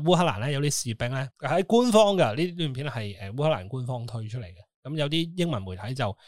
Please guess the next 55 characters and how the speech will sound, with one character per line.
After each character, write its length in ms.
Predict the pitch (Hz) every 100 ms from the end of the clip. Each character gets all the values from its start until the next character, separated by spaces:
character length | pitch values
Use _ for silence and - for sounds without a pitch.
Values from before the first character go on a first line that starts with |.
| - _
將 180 | 156 143
佢 240 | 117 110
翻 320 | 143 127 135
譯 160 | 120 104
啊， 80 | 98
同 100 | 95
埋 80 | 90
報 260 | 104 101
道 140 | 95 92
啊 200 | 92 95
咁 40 |
樣 100 | 107
啦， 180 | 101 104 - - - _
就 160 | 156
話 140 | 147 143
有 100 | 151
個 100 | 170
士 280 | - 151 139
兵 160 | 180
呢， 120 | 185 185
就 240 | 139 117
將 440 | 113 165 156 165 160 _ _
啲 140 | 180
子 180 | 170 -
彈 260 | 233 123 120
呢 100 | 135
搽 240 | - 92
咗 80 | 110
豬 200 | - 147
油。 100 | 139 85 78 -
咁 80 | 156
呢， 140 | 196
就 80 | 156
係 80 | 127
話 260 | 127 127 135
有 220 | 143 131
啲 180 | 165 185
俄 180 | 117 101
羅 120 | 110
斯 160 | - 170
嘅 100 | 147
軍 180 | 160
人， 220 | 160 107 90
如 100 | 113
果 220 | 160 113
佢 20 | 120
係 60 |
穆 160 | 110 107
斯 160 | - 156
林 180 | 101
呢， 160 | 101 135 -
即 140 | 147
係 60 | 123
佢 180 | 104 101
係 380 | - 110 95